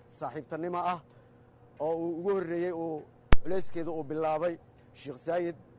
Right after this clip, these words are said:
bin Sultan Al Nahyan, Allah naxariistii janno siiyo, oo ahaa aabbihii furay ee Imaaraadka ee xiriirka weyn la lahaa Soomaaliya. Marka waxaan leeyahay soo dhowaada mar kale. Sidoo kale waxaan leeyahay shacabka Soomaaliyeed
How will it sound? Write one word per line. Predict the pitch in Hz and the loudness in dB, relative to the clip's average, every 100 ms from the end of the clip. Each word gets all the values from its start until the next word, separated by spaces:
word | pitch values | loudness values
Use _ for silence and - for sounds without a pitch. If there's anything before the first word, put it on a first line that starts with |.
| - | -14
bin | 151 160 | -10 -10
Sultan | - 151 147 170 160 | -10 -10 -6 -6 -4
Al | 151 143 | -8 -6
Nahyan, | 147 151 170 160 - - - | -6 -2 -2 -4 -10 -18 -8
Allah | 165 160 | -4 -4
naxariistii | 151 147 165 160 139 | -6 -8 -8 -10 -8
janno | 151 165 | -6 -6
siiyo, | - 170 175 175 - - - - | -8 -6 -4 -6 -12 -20 -16 -6
oo | 147 | -4
ahaa | 151 151 165 170 - - - | -2 -2 -2 2 6 6 6
aabbihii | 143 143 175 165 165 - - - - - - - - - - | -2 -2 -4 -4 -6 -10 -16 -20 -20 -20 -20 -20 -20 -20 -14
furay | 156 165 151 | -4 -4 -4
ee | 156 | -6
Imaaraadka | 151 151 170 - 175 | -4 -2 -2 -4 -8
ee | 151 | -8
xiriirka | 156 175 170 170 | -6 -6 -4 -4
weyn | 165 | -2
la | 160 | -2
lahaa | 147 147 | -4 -6
Soomaaliya. | - 151 165 156 - 147 | -6 -6 -4 -6 -8 -8
Marka | 160 160 | -6 -4
waxaan | 160 165 | -4 -4
leeyahay | 165 160 | -2 -2
soo | - 156 | -4 -4
dhowaada | 156 151 156 151 | -2 0 0 -2
mar | 160 | -6
kale. | 156 160 165 - - - - - | -4 -4 -4 -10 -20 -20 -20 -20
Sidoo | - 165 165 | -12 -4 -4
kale | 156 151 | -2 -2
waxaan | 147 156 156 | -2 -4 -4
leeyahay | 160 151 143 | -2 -2 -4
shacabka | 151 147 160 | -8 -8 -8
Soomaaliyeed | 170 147 147 147 165 | -6 -4 -2 -2 -2